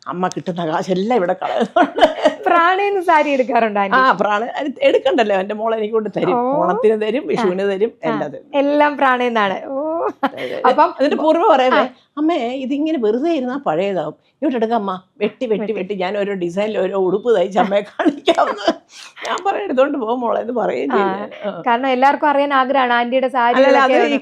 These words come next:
Speaker 1: കമന്റ്സിൽ തന്നെ വരും, "ഓ, മല്ലിക ചേച്ചിയുടെ സാരി."
Speaker 2: അതെ.
Speaker 1: അപ്പൊ ഞാൻ പറയും, "ചുരുക്കം പറഞ്ഞ സാരി കാണാനാണോ? നമ്മുടെ അഭിനയൊന്നും ആരും കാണുന്നില്ലേ ഈശ്വര?"
Speaker 2: എന്നാലും ഈ പ്രായത്തിൽ ആന്റി ഇത്രയും സെലക്റ്റീവ് ആയിട്ട് സാരികൾ എടുക്കുന്നു എന്നുള്ളത് തന്നെ
Speaker 1: അതെന്താ
Speaker 2: ഒരു
Speaker 1: അറിയോ? എളുപ്പമാ മോളെ.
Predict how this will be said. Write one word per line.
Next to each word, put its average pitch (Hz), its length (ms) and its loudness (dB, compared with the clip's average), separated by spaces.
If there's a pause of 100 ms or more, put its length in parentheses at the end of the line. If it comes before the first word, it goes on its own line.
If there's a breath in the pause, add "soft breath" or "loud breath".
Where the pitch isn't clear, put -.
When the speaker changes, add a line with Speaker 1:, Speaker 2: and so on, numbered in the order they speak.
Speaker 1:
കമന്റ്സിൽ 254 480 4
തന്നെ 247 140 2
വരും, 208 220 -2
"ഓ, 233 60 0
മല്ലിക 196 380 -2
ചേച്ചിയുടെ 233 440 -4
സാരി." 180 680 -6 (100)
Speaker 2:
അതെ. 226 100 -12
Speaker 1:
അപ്പൊ 220 140 -8
ഞാൻ 202 160 -4
പറയും, 208 140 -6
"ചുരുക്കം 180 340 -6
പറഞ്ഞ 226 200 -4
സാരി 190 420 -2
കാണാനാണോ? 190 500 -2
നമ്മുടെ 180 320 0
അഭിനയൊന്നും 254 500 4
ആരും 247 260 6
കാണുന്നില്ലേ 330 580 4
ഈശ്വര?" 269 340 4
Speaker 2:
എന്നാലും 277 380 4
ഈ 311 260 -2
പ്രായത്തിൽ 339 380 2
ആന്റി 339 200 0
ഇത്രയും 330 300 -2
സെലക്റ്റീവ് 339 640 0
ആയിട്ട് 349 220 4
സാരികൾ 320 440 2
എടുക്കുന്നു 320 420 0
എന്നുള്ളത് 320 340 2
തന്നെ 320 120 2
Speaker 1:
അതെന്താ 254 220 4
Speaker 2:
ഒരു 277 160 6
Speaker 1:
അറിയോ? 214 60 0
എളുപ്പമാ 240 380 2
മോളെ. 190 360 2